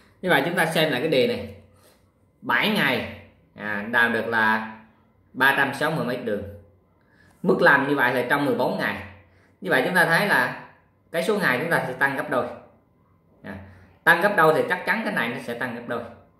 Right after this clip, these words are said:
Nè. Thì như vậy cái bài này thì chúng ta sẽ, à, tính như thế này. Mười bốn ngày gấp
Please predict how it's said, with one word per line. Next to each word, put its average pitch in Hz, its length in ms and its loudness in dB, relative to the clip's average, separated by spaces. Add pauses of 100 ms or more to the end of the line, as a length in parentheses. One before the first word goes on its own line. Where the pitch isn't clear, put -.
(1000)
Nè. 80 180 -12 (560)
Thì 123 80 -4
như 135 80 0
vậy 117 180 2
cái 156 100 4
bài 123 140 6
này 117 200 0
thì 117 100 0
chúng 139 120 -6
ta 123 420 -2
sẽ, 110 540 -8 (320)
à, 104 240 -12
tính 135 140 -4
như 139 140 -4
thế 127 60 -8
này. 92 280 -8 (2750)
Mười 120 300 2
bốn 139 380 2
ngày 110 340 0 (3250)
gấp 151 320 -4